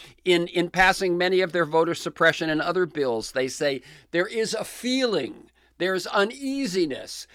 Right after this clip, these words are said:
Uh, the very fact that you can drum up a feeling that there might be fraud, and so people wonder if there's fraud, is now a reason to make rules. They could s-, use that again. There, there's some feeling in the state of Pennsylvania, the state of Wisconsin, the state of Michigan, the state of Arizona,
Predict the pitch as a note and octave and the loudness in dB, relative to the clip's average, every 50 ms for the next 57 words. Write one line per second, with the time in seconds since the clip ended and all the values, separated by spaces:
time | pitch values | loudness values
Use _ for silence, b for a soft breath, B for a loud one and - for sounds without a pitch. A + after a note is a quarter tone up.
0 | b b b b - F3 F#3 F#3+ D#3 F3+ E3+ D3 F#3+ A3+ A#3 B3 B3 B3+ - - | b b b b -4 -4 -4 -2 0 0 0 0 0 0 0 0 0 -2 -2 0
1 | - A3+ A3 G#3+ - - - F#3+ E3 - F3+ F#3 F3 - E3+ D#3+ D3+ C3 - D3 | 4 4 4 4 2 0 -2 -6 -6 -4 -6 -10 -8 -6 -6 -6 -8 -8 -6 0
2 | F3 G3 A3 A3 A3 A3+ A3 G#3+ G3+ - - - D#3+ - - - G3+ G#3+ A#3 A#3+ | 2 4 4 4 4 4 4 4 2 0 -4 -8 -8 -8 -8 -10 -10 -8 -4 -2
3 | A#3 A3+ F#3+ F3 D#3 D3+ C#3 - D3 D3 D3 C#3+ C#3+ C#3+ C3+ - - C#3 B2+ - | -2 -2 -2 -2 -4 -4 -6 -4 -4 -4 -2 0 -2 -2 -2 -6 -10 -12 -12 -8
4 | - C#3 C3 B2+ B2 C3 C#3+ C#3+ C3+ C3+ C3 - D3 C3 - - F3 F3 - E3 | -4 -2 0 2 4 2 2 2 -2 -6 -6 -6 -8 -8 -6 -8 -8 -6 -6 -6
5 | D#3+ C3+ B2+ C#3 F3 G#3+ A#3+ B3 G#3 F#3 D#3+ D3 C3 - - B2+ B2+ A#2+ - - | -6 -4 0 2 2 4 2 2 0 -2 -2 -2 -4 -4 -6 -6 -6 -6 -4 0
6 | C#3+ C3+ C#3 C#3 D#3 D3+ - D#3 F3 E3 D#3+ E3+ E3+ E3 D3 C3 C#3+ E3+ G3+ A3 | 2 4 4 2 2 -2 -4 -2 -2 0 2 2 2 0 0 -4 -6 -6 -6 -4
7 | A#3 A#3 E3+ F3 E3+ D#3 D#3 D3+ - b b b b b b b b - D3 D3+ | -6 -6 -4 -2 -2 -2 -2 -2 -6 b b b b b b b b -8 -4 -4
8 | D3+ D3 - - F#3 A3 G#3 E3+ D3 - - b b b b b b C3+ D#3+ F3 | -4 -4 -4 -4 -2 0 0 0 -2 -4 -8 b b b b b b 4 6 6
9 | F#3 - - G#3+ F#3+ - - - - G3+ F3+ F3 F#3 F#3 D3+ C#3+ F3 F3 F#3 G3 | 6 4 0 -2 -2 -4 -10 -14 -10 -8 -8 -6 -6 -6 -2 2 4 4 4 4
10 | A3+ G3+ F3 F3+ F3 F3 E3+ F3 F3 - - D#3+ E3 E3 D#3+ F3+ E3+ E3 - - | 2 0 -2 -2 0 0 -2 -2 -6 -8 -6 -4 -4 -4 -2 -2 -4 -4 -4 -4
11 | F3+ F3 E3+ - - G#3 A3 A#3 A#3+ B3 A#3 A3+ A3 G#3+ G3+ G3 F3+ - - F#3 | -6 -6 -6 -8 -10 -10 -6 -2 2 2 2 2 2 -2 -4 -4 -4 -2 0 0
12 | F3 F3+ F3 - - - D#3+ E3 D#3+ - E3+ D3+ C#3+ D3+ D3 D3 C3+ C3+ D3 - | 0 0 0 -6 -6 -6 -6 -6 -6 -6 -8 -6 -4 -4 -4 -6 -6 -8 -10 -8
13 | - F3 D#3+ D#3 D#3 D3 D#3 - - D#3 D3+ D3 D3 D3 D3+ D3 C#3 - - D#3 | -4 -2 -2 -2 -2 -4 -10 -10 -8 -6 -6 -6 -6 -6 -10 -10 -8 -4 0 0
14 | D3+ D3+ C#3 D3 D3+ D3+ - - D#3 - D3 C3 B2 - - D#3 D#3 D3+ C#3+ D3 | 0 0 -2 -6 -8 -8 -8 -8 -10 -10 -10 -12 -10 -6 -2 -2 -2 -2 -2 -2
15 | D3 C#3+ C#3 C3 A#2+ C#3 D3 D3+ D3+ D3 C#3+ D3 - | -2 -2 -2 -4 -4 -6 -6 -6 -4 -6 -8 -8 -10